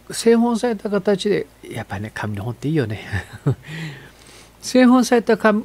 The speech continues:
あ、紙の状態で、こう、送られてくる頃には、もう大体中身は忘れてます。もう次の原稿で頭がいっぱいになってるので、で、すっ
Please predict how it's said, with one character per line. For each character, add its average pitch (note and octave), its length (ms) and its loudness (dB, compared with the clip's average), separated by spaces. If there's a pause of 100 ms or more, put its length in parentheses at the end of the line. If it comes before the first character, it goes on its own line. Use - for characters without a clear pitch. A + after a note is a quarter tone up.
(100)
あ、 G#3 240 4
紙 G#3+ 180 0
の G3+ 140 2
状 G3 180 4
態 F#3+ 420 2
で、 F3 200 4
こ E3+ 340 2 (240)
う、 - 100 -2
送 E3 160 0
ら F3 80 6
れ F3 60 4
て F3 140 2
く - 160 2
る D#3 100 2
頃 A#2+ 240 -2
に A2+ 100 -4
は、 A2 60 -4
も D3+ 160 -2
う C3+ 60 -4
大 G3+ 220 4
体 G3 340 0
中 F3 300 2
身 E3 140 4
は G#2+ 160 4
忘 C#3+ 140 -2
れ B2+ 100 2
て B2 140 -2
ま A2 120 -2
す。 - 140 -12
も E3 140 2
う C#3+ 80 0
次 G3 320 -2
の G#3 160 2
原 C3 180 2
稿 C3 140 0
で B2 100 2
頭 D#3+ 300 0
が A#2+ 100 0
い A#2 40 0
っ - 40 -2
ぱ - 220 -2
い F3 60 2
に E3+ 60 0
な E3 120 0
っ - 20 -6
て A#2 160 -2
る F2 80 -4
の F2+ 160 -12
で、 G#2 340 -4 (1500)
で、 D3+ 400 4
す - 160 -2
っ F3+ 40 -4